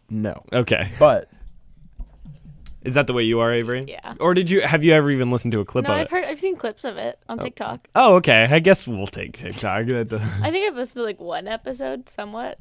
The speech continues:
Speaker 1: Are we on TikTok?
Speaker 2: We are on TikTok.
Speaker 3: Well, on your TikTok.
Speaker 2: Yeah.
Speaker 3: Right.
Speaker 2: Well, mine and
Speaker 1: Oh.
Speaker 2: Creative Digest
Speaker 3: You have
Speaker 2: also
Speaker 3: to-
Speaker 2: has a TikTok. Yes.
Speaker 1: I didn't know that.
Speaker 2: Yeah. It's br-, it's, like, super fresh.
Speaker 1: Okay,
Speaker 2: Like,
Speaker 1: I was
Speaker 2: in a
Speaker 1: gonna say,
Speaker 2: couple
Speaker 1: like,
Speaker 2: weeks.
Speaker 1: when did, when did this happen?
Speaker 2: Um, yeah. We have a TikTok. We have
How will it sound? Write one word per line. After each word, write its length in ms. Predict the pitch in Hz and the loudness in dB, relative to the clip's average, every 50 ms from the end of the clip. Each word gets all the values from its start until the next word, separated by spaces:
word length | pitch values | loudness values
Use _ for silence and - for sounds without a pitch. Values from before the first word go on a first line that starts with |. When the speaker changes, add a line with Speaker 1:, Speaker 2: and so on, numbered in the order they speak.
| - 107 | -12 -10
Speaker 1:
Are 80 | 101 | -8
we 80 | 110 139 | -6 -6
on 120 | 165 160 | -6 -8
TikTok? 440 | - 110 - - 147 160 180 - _ _ _ _ _ _ _ | -8 -12 -12 -14 -14 -14 -14 -16 _ _ _ _ _ _ _
Speaker 2:
We 80 | 110 120 | 2 4
are 80 | 131 156 | 6 6
on 100 | 151 - | 6 4
TikTok. 380 | 143 120 - 113 104 95 - | 2 2 2 2 2 2 0
Speaker 3:
Well, 100 | 107 214 | -6 -10
on 100 | 214 202 | -10 -10
your 160 | 110 113 107 | -12 -16 -16
TikTok. 440 | - _ 113 - _ - - 233 240 _ _ _ | -16 _ -20 -20 _ -18 -18 -18 -18 _ _ _
Speaker 2:
Yeah. 140 | - 101 92 | -8 -8 -8
Speaker 3:
Right. 140 | 98 - - _ _ | -8 -10 -14 _ _
Speaker 2:
Well, 180 | - 143 151 147 | 4 6 6 6
mine 300 | 135 139 147 165 175 151 | 6 6 6 4 4 4
and 160 | 139 147 143 | 4 4 4
Speaker 1:
Oh. 120 | 139 143 143 | 4 4 6
Speaker 2:
Creative 220 | 147 156 143 139 | 8 8 8 8
Digest 320 | 139 147 147 123 147 127 | 8 8 8 8 6 4
Speaker 3:
You 60 | - 120 | 4 6
have 40 | |
Speaker 2:
also 280 | 135 139 135 - 143 135 | 6 6 6 6 4 4
Speaker 3:
to- 20 | 127 | 4
Speaker 2:
has 160 | 131 131 117 | 4 2 0
a 60 | 120 | -2
TikTok. 600 | 104 - - - 139 123 - 123 104 92 - _ - | -6 -6 -4 -2 -2 -2 0 -2 -2 -2 -4 _ -2
Yes. 340 | 127 123 117 - - _ _ _ _ _ _ _ _ _ _ _ - | -2 -2 -2 -2 -8 _ _ _ _ _ _ _ _ _ _ _ -20
Speaker 1:
I 20 | - - | -20 -20
didn't 260 | _ _ _ _ _ | _ _ _ _ _
know 80 | _ _ _ _ | _ _ _ _
that. 280 | _ _ _ - - | _ _ _ -8 -6
Speaker 2:
Yeah. 180 | 110 104 95 95 - - - | -4 -4 -4 -6 -8 -2 0
It's 120 | 135 123 - | 0 0 0
br-, 140 | - 156 147 | 0 2 2
it's, 140 | 139 - | 2 4
like, 140 | 151 147 - | 2 2 2
super 240 | - - 135 131 196 | 0 -4 -4 -4 -4
fresh. 400 | - - 107 95 101 - - - - | -2 -2 -2 -2 -2 -4 -10 -12 -6
Speaker 1:
Okay, 60 | - | -2
Speaker 2:
Like, 140 | 117 113 104 | -2 -2 -2
Speaker 1:
I 40 | 92 | -2
was 100 | 95 127 | -2 -2
Speaker 2:
in 80 | 123 | -2
a 20 | 120 | 0
Speaker 1:
gonna 160 | 175 170 156 | -2 -2 -2
say, 140 | - - 160 | 0 4 4
Speaker 2:
couple 200 | 156 131 147 131 | 6 6 6 4
Speaker 1:
like, 40 | |
Speaker 2:
weeks. 160 | 117 110 104 131 | 4 2 0 -2
Speaker 1:
when 120 | 147 170 | -2 -2
did, 80 | 160 139 110 | -2 -2 -2
when 120 | 139 156 | -4 -4
did 100 | 135 104 | -6 -6
this 160 | 120 139 - | -8 -12 -12
happen? 360 | - 98 98 - 101 101 101 - _ _ | -14 -18 -18 -18 -18 -20 -20 -20 _ _
Speaker 2:
Um, 540 | 113 110 113 107 101 98 87 76 90 78 - - _ _ _ _ | -2 0 0 0 0 0 -2 -4 -6 -10 -12 -16 _ _ _ _
yeah. 320 | - - 175 120 - - - _ _ - | 0 2 2 2 0 -2 -10 _ _ 2
We 80 | 131 | 4
have 120 | 135 127 120 | 4 4 4
a 40 | |
TikTok. 580 | - - 196 170 - 180 170 165 165 156 - - - _ _ _ _ _ - | 2 0 0 0 2 4 6 6 6 4 2 -6 -20 _ _ _ _ _ -6
We 120 | 135 131 | -2 0
have 340 | 127 120 113 113 110 101 | 2 2 2 2 0 -2